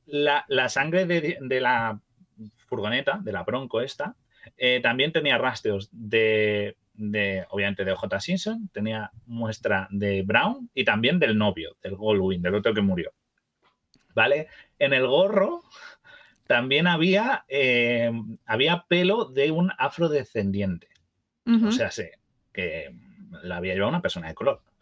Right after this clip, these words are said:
Speaker 2: Ujú.
Speaker 1: Eh, había en la camiseta del chico asesinado, de Goldwyn, también había mechones de, de Simpson.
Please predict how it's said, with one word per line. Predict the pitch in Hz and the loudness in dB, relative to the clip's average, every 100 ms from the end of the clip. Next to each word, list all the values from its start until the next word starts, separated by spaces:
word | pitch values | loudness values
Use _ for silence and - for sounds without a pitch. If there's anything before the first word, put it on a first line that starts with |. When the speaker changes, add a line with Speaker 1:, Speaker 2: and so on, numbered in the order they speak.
| - | -4
Speaker 2:
Ujú. | 233 226 226 247 | -2 0 0 2
Speaker 1:
Eh, | 151 143 139 131 143 - | 4 4 4 2 0 -6
había | - 127 143 190 | -2 0 2 4
en | 190 | 4
la | 175 | 2
camiseta | 151 139 127 160 190 | 0 0 0 2 2
del | 180 160 143 | 2 0 -4
chico | - 147 135 | -8 -4 0
asesinado, | 113 117 113 113 147 226 | 0 0 -2 -2 -2 -2
de | 113 107 | 0 0
Goldwyn, | 107 123 143 220 | 2 0 -2 -4
también | 196 117 135 | 0 0 2
había | 156 160 156 | 0 0 -2
mechones | 131 131 151 196 - 202 | -4 0 2 2 -2 -8
de, | 120 113 110 101 101 98 - | -2 2 4 4 2 0 -2
de | 101 98 | -2 0
Simpson. | - 107 98 90 90 | -2 -4 -4 -6 -12